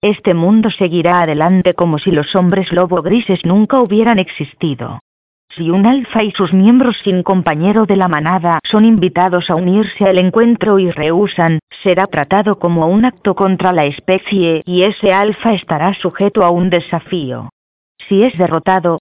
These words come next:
sus miembros de la manada serán divididos entre las otras manadas. Tenemos que estar alertas si queremos sobrevivir. Tenemos que reconocer que las mismas cosas que con frecuencia nos hacen más fuertes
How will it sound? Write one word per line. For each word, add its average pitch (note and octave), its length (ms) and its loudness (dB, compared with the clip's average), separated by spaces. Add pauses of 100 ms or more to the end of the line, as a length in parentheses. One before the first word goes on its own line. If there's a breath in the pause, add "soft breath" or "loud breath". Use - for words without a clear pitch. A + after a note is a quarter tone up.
sus G3+ 220 -2
miembros A#3 460 4
de F#3+ 80 2
la F#3 100 0
manada F3+ 380 0
serán F#3 400 -2
divididos F3+ 600 0
entre F3 240 0
las D#3 220 0
otras D#3 360 -4
manadas. D#3 580 -4 (600)
Tenemos G3 460 2
que G3+ 140 0
estar G3 320 -2
alertas F#3+ 560 0
si E3+ 80 -4
queremos A#3+ 500 0
sobrevivir. F3 840 0 (500)
Tenemos G3+ 460 2
que G#3 120 -2
reconocer G3 680 0
que G3 140 0
las E3 200 0
mismas A#3+ 380 2
cosas F3 540 0 (140)
que F#3+ 100 0
con E3 180 -2
frecuencia G3 640 0
nos F#3 240 0
hacen F#3 320 0
más D#3 280 0
fuertes F#3 540 -2